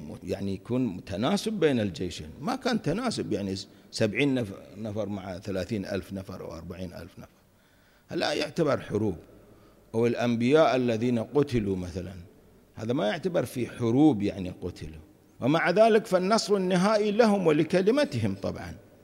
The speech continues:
ويثبت أقدامكم في احتمال آخر في تثبيت الأقدام،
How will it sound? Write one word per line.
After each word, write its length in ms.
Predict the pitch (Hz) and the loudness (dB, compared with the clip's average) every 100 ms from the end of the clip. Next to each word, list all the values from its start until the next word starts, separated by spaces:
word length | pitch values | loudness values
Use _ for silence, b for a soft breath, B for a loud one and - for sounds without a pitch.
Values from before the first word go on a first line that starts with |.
| - _ _ | -20 _ _
ويثبت 720 | 107 120 120 160 160 151 151 - | 0 2 2 0 0 -2 -2 -2
أقدامكم 880 | 123 120 120 160 175 170 - 175 | -6 -2 0 0 0 -2 -2 -2
في 320 | 165 - 170 - | -2 -4 -4 -6
احتمال 560 | - 139 135 170 156 | -4 -2 0 2 0
آخر 460 | 139 170 - 127 104 | 0 -2 0 0 0
في 220 | 85 110 | -2 -6
تثبيت 560 | 104 107 110 110 107 110 | -4 -6 -4 -4 -4 -4
الأقدام، 800 | 85 98 101 117 147 139 120 | -6 -8 -4 0 2 2 0